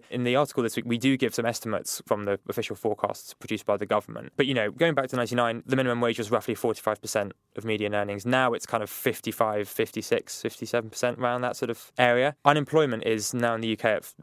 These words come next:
below five percent. I mean, it's really, really low. So clearly, there is a point at which unemployment will rise. But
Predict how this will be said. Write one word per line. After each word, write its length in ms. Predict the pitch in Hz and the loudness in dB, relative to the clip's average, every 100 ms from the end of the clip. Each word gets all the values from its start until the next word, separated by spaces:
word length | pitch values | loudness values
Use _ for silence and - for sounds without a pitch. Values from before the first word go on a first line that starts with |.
| - | 0
below 360 | 120 123 127 123 | 4 6 6 4
five 300 | - 110 - | 0 -2 -4
percent. 380 | 107 113 95 - | -2 0 -2 -8
I 40 | 117 | -6
mean, 100 | 113 | -6
it's 100 | - | -6
really, 500 | 117 123 127 127 113 | 0 4 4 4 2
really 280 | 110 107 101 | 0 0 0
low. 240 | 104 - - - _ - - | 0 0 -4 -8 _ -20 -14
So 440 | - - 127 123 123 - _ _ | 2 4 6 4 2 -4 _ _
clearly, 680 | - 185 202 196 120 98 104 - _ - | 0 6 8 8 4 -2 -6 -12 _ -2
there 220 | 131 143 | 4 6
is 100 | 147 | 6
a 60 | 131 | 2
point 320 | - 139 - | 2 2 2
at 140 | 76 | -2
which 420 | 90 87 - - - _ | 0 -2 -4 -12 -14 _
unemployment 440 | 123 113 - 110 95 | 0 2 0 -2 -2
will 80 | |
rise. 400 | 104 98 - - - _ _ _ | -2 -2 -4 -10 -16 _ _ _
But 300 | 143 120 - | 6 6 2